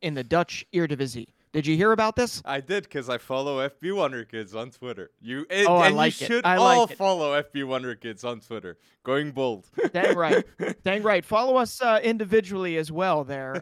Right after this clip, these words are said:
Speaker 1: Um,
Speaker 2: <laughs>
Speaker 1: but the Booth brothers, just really quickly, and then I know we gotta get to some hard-hitting stuff. Premier League, Mbappe, uh, the transfer window all wrapped up, but let's start with the Booth brothers. Here we go.
Speaker 2: Yes.
Speaker 1: You got Zach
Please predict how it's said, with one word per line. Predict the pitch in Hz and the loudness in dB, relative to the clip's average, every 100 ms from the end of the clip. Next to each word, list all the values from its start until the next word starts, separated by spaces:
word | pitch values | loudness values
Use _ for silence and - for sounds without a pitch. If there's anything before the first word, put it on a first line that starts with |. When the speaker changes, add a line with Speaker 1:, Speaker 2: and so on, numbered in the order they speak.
| - | -6
Speaker 1:
Um, | 147 139 139 135 | -4 -4 -4 -6
Speaker 2:
<laughs> | - | -2
Speaker 1:
but | 160 156 | -2 -2
the | 170 | -4
Booth | 165 208 - | -2 -2 0
brothers, | 175 151 135 131 | 0 0 -2 -4
just | 247 247 - | -2 -2 0
really | 220 185 165 | 0 0 -2
quickly, | 185 165 156 147 | -2 -2 -2 -6
and | 147 | -4
then | 165 | -4
I | 165 | -2
know | 170 170 | -2 -2
we | 160 | -2
gotta | 165 156 | -2 -2
get | 160 156 | -4 -8
to | 156 | -10
some | 160 147 | -10 0
hard-hitting | 165 170 160 151 143 | 4 4 2 -2 -4
stuff. | - 170 165 - _ _ _ | -6 -4 -4 -6 _ _ _
Premier | - 208 190 190 | 0 2 2 0
League, | 180 180 170 - _ _ - | -2 -6 -8 -14 _ _ -2
Mbappe, | 202 170 190 180 - 190 175 175 165 _ _ | 0 2 4 4 2 -2 -2 -8 -14 _ _
uh, | 160 156 151 143 131 | 2 4 4 0 -6
the | - | -12
transfer | 139 - 202 196 - 180 | -12 -6 -6 -4 -2 -2
window | 190 185 175 | 2 6 8
all | 175 | 6
wrapped | 170 170 160 | 4 2 0
up, | 180 170 | -2 0
but | 170 170 | -2 0
let's | 190 | -2
start | - 190 165 | -2 -2 0
with | 170 | -2
the | 151 | -4
Booth | 160 143 | -4 -2
brothers. | 151 139 151 - | -2 -2 -4 0
Here | 196 | 2
we | 190 | 2
go. | 170 131 110 | 2 -4 -6
Speaker 2:
Yes. | 101 - - | -16 -18 -10
Speaker 1:
You | 190 | -4
got | 190 190 180 | 0 0 -2
Zach | 147 160 208 233 | -6 0 0 -2